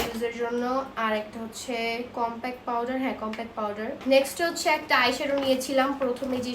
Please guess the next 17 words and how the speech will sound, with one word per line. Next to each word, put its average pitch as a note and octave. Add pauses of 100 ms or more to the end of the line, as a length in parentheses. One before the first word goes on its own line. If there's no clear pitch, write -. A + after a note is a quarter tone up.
শপটা A3
দেখেছি - (100)
আর G#3
কি, A#3+ (840)
এখান C4+
থেকে C4
আমার B3
এই B3
আইশ্যাডোটাই A3+
just G#3 (100)
পছন্দ G3+ (120)
হয়েছে, G#3 (380)
এই -
যে, - (840)
because B3+ (260)
like A#3 (180)
খুবই G4+